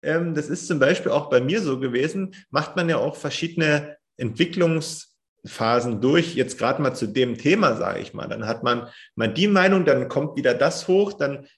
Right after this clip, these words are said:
dann zweifelt man wieder, dann hat man wieder, äh, so eine andere Meinung. Wie gesagt, dann, dann wird, wird man aber auch beeinflusst, weil, äh, durch, durch, durch,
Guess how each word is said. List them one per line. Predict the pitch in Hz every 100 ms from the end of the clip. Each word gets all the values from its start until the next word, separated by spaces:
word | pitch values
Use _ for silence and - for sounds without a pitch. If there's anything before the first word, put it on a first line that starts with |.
| _
dann | 127 139 127 113
zweifelt | - 147 190 196
man | 185 185
wieder, | 180 180
dann | 147 135
hat | 143
man | 147 139
wieder, | 165 185 180 113 117
äh, |
so | 120 156
eine | 151
andere | 120 175 180
Meinung. | 156 175 180 165
Wie | 151
gesagt, | 156 170 170
dann, | 135 131 - -
dann | 135 135 135 117 123
wird, | 170 165
wird | 180
man | 185 165
aber | 143 151
auch | 143 -
beeinflusst, | - - 160 269 269 - 147 240 - -
weil, | 131 143 - - - -
äh, | 135 -
durch, | 156 151 -
durch, | 156 151 -
durch, | 156 147 -